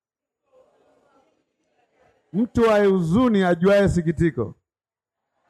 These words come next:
Na mtu ambaye watu mficha nyuso zao. Eh? Kuna mtu anasoma version yake, nasikia sound, sound, sound.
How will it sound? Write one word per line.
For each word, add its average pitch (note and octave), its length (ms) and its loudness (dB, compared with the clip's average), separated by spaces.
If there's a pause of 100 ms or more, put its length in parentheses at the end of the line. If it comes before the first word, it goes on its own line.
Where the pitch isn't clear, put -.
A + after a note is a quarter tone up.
(3000)
Na F#3 220 0
mtu A#3 240 0
ambaye G#3 380 0
watu G#3 420 0
mficha G3 460 -4
nyuso E3+ 240 0
zao. B2 420 -4 (4000)
Eh? C4 280 0 (4000)
Kuna F3 140 -4
mtu A#3 100 -2
anasoma G3+ 260 0
version D#3+ 320 0
yake, E3+ 280 -2
nasikia D3+ 240 -4
sound, A3 440 -2
sound, F#3+ 220 -4
sound. C3 260 -6